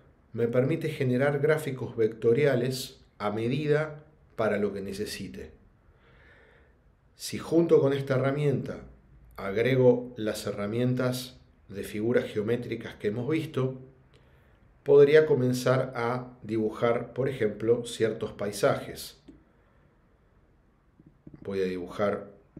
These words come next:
un círculo. A este círculo lo voy a pintar de amarillo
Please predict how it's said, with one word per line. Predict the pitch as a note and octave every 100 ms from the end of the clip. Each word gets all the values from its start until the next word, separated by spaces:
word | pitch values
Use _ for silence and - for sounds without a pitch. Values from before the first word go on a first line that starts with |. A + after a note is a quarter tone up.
| -
un | G2 -
círculo. | - E3 C3+ B2 B2 - - - _ _ _ _ _ _ _ _ _ _ _ -
A |
este | G#2 - -
círculo | - G#2 G2 G2+ G2
lo | F#2+ F#2+ F#2
voy | G2+
a | F#2+
pintar | F2+ F2+ G2+ G2 G2 - -
de | F2 F2 - - _ -
amarillo | F2+ F#2 A2 D3 - C3+ -